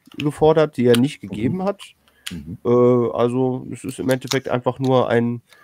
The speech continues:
Speaker 1: ein kleines Schaubild aus dieser linken Vereinigung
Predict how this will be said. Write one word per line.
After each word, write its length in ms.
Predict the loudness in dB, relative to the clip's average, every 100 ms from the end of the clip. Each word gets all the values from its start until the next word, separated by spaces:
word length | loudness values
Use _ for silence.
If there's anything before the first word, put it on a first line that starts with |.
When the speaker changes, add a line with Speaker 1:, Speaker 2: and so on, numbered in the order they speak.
| _ _ _ _ _
Speaker 1:
ein 220 | -2 -2
kleines 560 | -2 0 0 0 -6 -12
Schaubild 760 | 0 2 4 4 2 -2 -16 -12
aus 600 | -4 -4 -4 -18 -20 -18 -18 -10
dieser 380 | -6 -4 -6 -6
linken 360 | -6 -6 -4 -6
Vereinigung 720 | -2 0 0 2 0 -2 -6